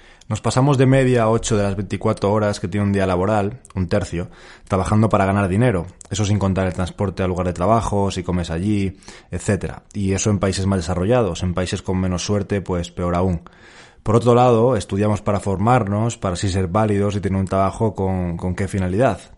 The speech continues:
Ganarte la vida, lo que es parecido a trabajo y dinero. Hasta aquí seguimos bien, y podríamos hablar sobre si lo que hay que hacer es buscar un trabajo que te guste o que te llene más allá del dinero, o estudiar por el placer de aprender,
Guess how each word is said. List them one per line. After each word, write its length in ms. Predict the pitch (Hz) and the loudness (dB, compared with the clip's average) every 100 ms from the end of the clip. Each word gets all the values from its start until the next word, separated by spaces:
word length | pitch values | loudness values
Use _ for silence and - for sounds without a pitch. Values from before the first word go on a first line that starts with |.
| _ - | _ -4
Ganarte 340 | 92 95 101 | -2 -2 -2
la 140 | 92 | 0
vida, 300 | 90 113 87 | 2 2 0
lo 100 | 85 | -4
que 80 | 87 | -8
es 80 | 90 | -6
parecido 340 | 92 87 101 | -6 -4 -4
a 60 | 92 | -2
trabajo 560 | 85 95 104 - 101 98 | -2 -2 -2 -4 -4 -2
y 60 | |
dinero. 360 | 87 87 82 - - - - - - | -2 -2 -4 -8 -20 -20 -20 -20 -12
Hasta 220 | 98 - | -10 -4
aquí 300 | 101 127 123 | 0 2 2
seguimos 400 | 110 104 98 87 | 2 0 0 0
bien, 340 | 110 120 85 87 - - _ | 2 2 0 -6 -20 -20 _
y 100 | 101 | -6
podríamos 400 | 98 104 110 104 | -2 0 0 0
hablar 400 | 98 113 107 101 | 2 2 2 0
sobre 220 | 101 90 | -2 -4
si 140 | - | -4
lo 120 | 92 90 | -4 -2
que 60 | |
hay 60 | 95 | -4
que 100 | 98 | -4
hacer 260 | 98 104 | -2 -2
es 260 | 98 92 - | 0 -2 -6
buscar 280 | 90 - 98 | -10 -4 -2
un 80 | 95 | 0
trabajo 320 | 90 90 87 | -2 -2 -4
que 100 | 87 | -4
te 80 | 92 | -2
guste 380 | 131 131 - | -2 -2 -2
o 100 | 95 | -2
que 80 | 90 | -2
te 100 | 90 | -2
llene 200 | 95 95 | -2 -2
más 180 | 92 87 | -4 -4
allá 240 | 90 90 | -4 -2
del 220 | 90 87 85 | -2 -2 -2
dinero, 520 | 92 123 107 101 95 - - - | 0 2 2 2 0 -8 -20 -8
o 100 | 98 | -4
estudiar 300 | 92 98 101 | -2 0 -2
por 120 | 95 98 | 0 -2
el 60 | |
placer 300 | 90 87 101 | -2 -2 -2
de 60 | 92 | -2
aprender, 600 | 90 90 110 107 104 | -2 0 0 0 -2